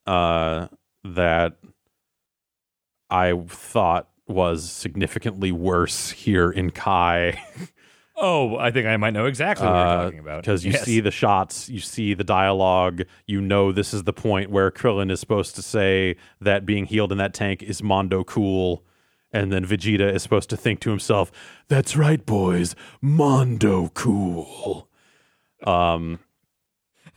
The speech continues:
Speaker 2: I had to go and watch the YouTube version of that,
Speaker 1: I have
Speaker 2: and it's
Speaker 1: watched
Speaker 2: really, really good.
Speaker 1: I have watched that clip of just, like, th-, it's like a eight,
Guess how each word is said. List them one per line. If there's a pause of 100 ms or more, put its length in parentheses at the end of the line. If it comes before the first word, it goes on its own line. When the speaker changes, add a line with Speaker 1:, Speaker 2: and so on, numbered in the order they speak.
(140)
Speaker 2:
I
had
to
go
and
watch
the
YouTube
version
of
that,
Speaker 1:
I
have
Speaker 2:
and
it's
Speaker 1:
watched
Speaker 2:
really,
really
good.
Speaker 1:
I
have
watched
that
clip (100)
of
just,
like,
th-,
it's
like
a
eight,